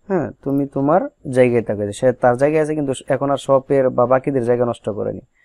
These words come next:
তাহলে এখন সে তার জায়গায় আছে। এবার যদি তাকে আমি বলি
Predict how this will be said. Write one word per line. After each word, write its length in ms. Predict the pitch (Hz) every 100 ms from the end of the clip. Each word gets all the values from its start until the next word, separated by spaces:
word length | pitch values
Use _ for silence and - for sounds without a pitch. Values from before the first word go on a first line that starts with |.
| _ _ _ -
তাহলে 200 | - 127
এখন 180 | 127 131
সে 220 | 127 131
তার 440 | 131 143 220 - 127
জায়গায় 280 | 123 120 113
আছে। 220 | - - _ _ _ -
এবার 260 | 139 151 135
যদি 360 | 123 113 117 _ _ _ _ -
তাকে 300 | 120 120 131
আমি 180 | 127 123
বলি 500 | 117 113 110 113